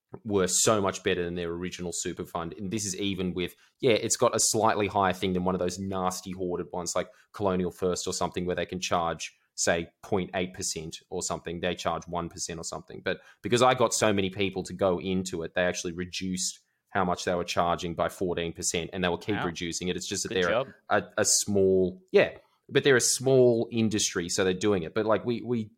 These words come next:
Speaker 1: divested two hundred million dollars out of fossil fuels by doing that, right? You convince all of your friends to do that.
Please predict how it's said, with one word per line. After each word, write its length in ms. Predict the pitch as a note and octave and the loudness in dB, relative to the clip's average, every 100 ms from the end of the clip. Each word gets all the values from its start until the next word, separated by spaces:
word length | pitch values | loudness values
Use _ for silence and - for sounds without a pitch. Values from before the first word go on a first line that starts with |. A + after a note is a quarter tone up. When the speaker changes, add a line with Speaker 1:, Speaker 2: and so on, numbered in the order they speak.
| - | -8
Speaker 1:
divested 580 | A2+ B2 C3+ D#3 - F#2 | 2 2 4 0 -2 -4
two 160 | - A2 | -2 0
hundred 220 | F#2 F#2 | 0 -2
million 260 | G2 F#2+ F#2 | -2 0 0
dollars 300 | F#2+ F2 - | 0 -2 -2
out 140 | F#2 | -4
of 80 | - | -4
fossil 280 | F2+ - - | -6 -6 -10
fuels 300 | - F2+ - | -10 -10 -6
by 160 | F2+ | -8
doing 280 | E2+ F#2 D2+ | -6 -6 -8
that, 160 | - - | -12 -10
right? 240 | E2+ G#2+ - _ - - _ _ _ - | -6 -6 -8 _ -20 -20 _ _ _ -8
You 460 | A2+ E3 F3+ F#3 F#3 | -2 2 2 2 0
convince 360 | C3+ B2 A2+ B2+ | -2 -2 0 2
all 100 | A2 | 2
of 80 | |
your 100 | G2+ | 0
friends 400 | F#2 G#2 F#2+ F#2 | -2 0 0 -2
to 80 | - | -6
do 260 | F2 F#2+ F2+ | -6 -4 -2
that. 340 | F#2 B2+ - | 2 2 2